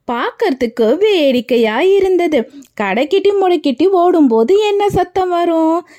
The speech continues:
கடைக்கிட்டி முடைக்கிட்டி, கடைக்கிட்டி முடைக்கிட்டி, கடைக்கிட்டி முடைக்கிட்டி. இந்த சத்தத்தை கேட்ட உடனே மக்கள் எல்லாம் சிரிக்கிறதுக்கு ஆரம்பிச்சிட்டாங்க. அவங்களுக்கு இது ஒரு புதிய வித்தையா இருந்தது.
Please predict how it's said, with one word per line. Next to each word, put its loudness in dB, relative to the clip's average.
கடைக்கிட்டி -2
முடைக்கிட்டி, -2
கடைக்கிட்டி -2
முடைக்கிட்டி, 0
கடைக்கிட்டி -2
முடைக்கிட்டி. 0
இந்த 2
சத்தத்தை -4
கேட்ட 0
உடனே 2
மக்கள் -2
எல்லாம் 2
சிரிக்கிறதுக்கு 0
ஆரம்பிச்சிட்டாங்க. 0
அவங்களுக்கு 0
இது 0
ஒரு 2
புதிய 0
வித்தையா -2
இருந்தது. 2